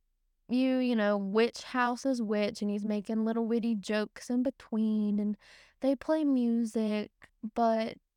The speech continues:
towards the end, they make you all, like, come into the boat and sit down as they're going up to the dock. And he gave,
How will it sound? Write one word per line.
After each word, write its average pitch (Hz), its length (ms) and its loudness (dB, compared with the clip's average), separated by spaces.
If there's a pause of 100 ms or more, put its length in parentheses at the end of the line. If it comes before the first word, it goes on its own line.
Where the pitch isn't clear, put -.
(200)
towards 302 280 0
the 262 200 0
end, 233 400 2
they 214 100 0
make 208 200 0
you 208 120 -2
all, 190 180 0
like, 220 180 -2
come 208 220 -2
into 202 160 -4
the 202 80 -4
boat 180 240 -2
and 208 120 -6
sit - 180 -4
down 185 380 -2
as 202 240 -6
they're 180 360 -2 (1000)
going 214 280 0
up - 140 -2
to - 80 -16
the 202 100 0
dock. 190 420 -2 (600)
And 208 640 0 (1000)
he 269 280 0
gave, 403 220 -2